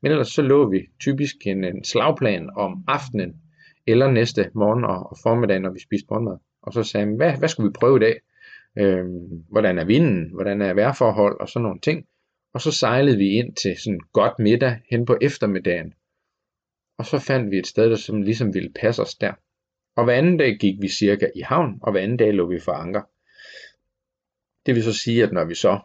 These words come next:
øh, gik i havn, jamen, så provianterede vi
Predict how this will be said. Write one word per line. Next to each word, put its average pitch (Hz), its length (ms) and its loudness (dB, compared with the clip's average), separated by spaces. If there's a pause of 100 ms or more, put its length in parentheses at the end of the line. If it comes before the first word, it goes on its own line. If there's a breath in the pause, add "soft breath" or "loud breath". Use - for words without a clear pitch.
(220)
øh, 82 340 -6 (560)
gik 98 180 -4
i 90 40 0
havn, 120 360 2
jamen, 90 140 -6
så 110 140 0
provianterede 98 760 0
vi 87 140 -8